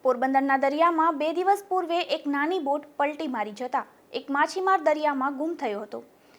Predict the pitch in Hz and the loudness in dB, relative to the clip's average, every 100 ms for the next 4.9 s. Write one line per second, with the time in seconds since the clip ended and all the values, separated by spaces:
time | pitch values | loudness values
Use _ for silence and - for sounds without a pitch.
0 | _ - 240 240 240 285 285 302 359 381 | _ -6 -2 0 0 0 4 4 4 0
1 | 359 359 285 311 302 269 269 277 269 262 | 0 -4 -2 -2 0 -2 -2 -2 0 2
2 | 262 262 262 269 262 262 262 294 330 320 | 2 4 2 2 -2 -6 -6 -4 -2 -2
3 | 302 302 294 311 359 349 349 349 349 302 | -2 -2 -2 -4 -6 0 0 2 -4 -6
4 | - 226 226 233 269 220 226 226 | -8 -4 -4 0 -2 -2 -6 -6